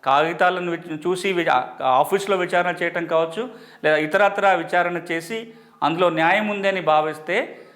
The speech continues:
కలెక్టర్ దానికి అప్రూవల్ ఇస్తారు. ఒకసారి కలెక్టర్ కనుక అప్రూవల్ ఇస్తే దాని సమాచారము సెల్ ఫోన్ ద్వారా సంబంధిత దరఖాస్తుదారుకి పంపడం జరుగుతుంది, ఇది అప్రూవ్ అయిందని.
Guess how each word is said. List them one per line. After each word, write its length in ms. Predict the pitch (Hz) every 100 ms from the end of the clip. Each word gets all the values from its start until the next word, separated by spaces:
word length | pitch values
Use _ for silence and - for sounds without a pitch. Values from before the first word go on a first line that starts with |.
| _ -
కలెక్టర్ 460 | 156 190 196 226 202
దానికి 320 | 180 175 233
అప్రూవల్ 420 | 165 175 185 170
ఇస్తారు. 640 | 147 - 139 131 113 - - - -
ఒకసారి 500 | - 175 175 196 220
కలెక్టర్ 500 | 170 165 180 202 185
కనుక 180 | 170 165
అప్రూవల్ 420 | 143 160 170 151
ఇస్తే 500 | 143 - 208 302 -
దాని 320 | 143 151 151
సమాచారము 720 | 147 143 170 185 180 165 185 233
సెల్ 240 | 156 165
ఫోన్ 260 | 165 175 160
ద్వారా 380 | 156 160 226 233 - - -
సంబంధిత 480 | 147 175 170 170
దరఖాస్తుదారుకి 920 | 165 143 135 147 175 175 156 156 147 -
పంపడం 420 | 143 143 151 151
జరుగుతుంది, 640 | 143 139 143 143 156 294 - - -
ఇది 140 | 147
అప్రూవ్ 340 | 139 139 180 170
అయిందని. 440 | 156 156 156 285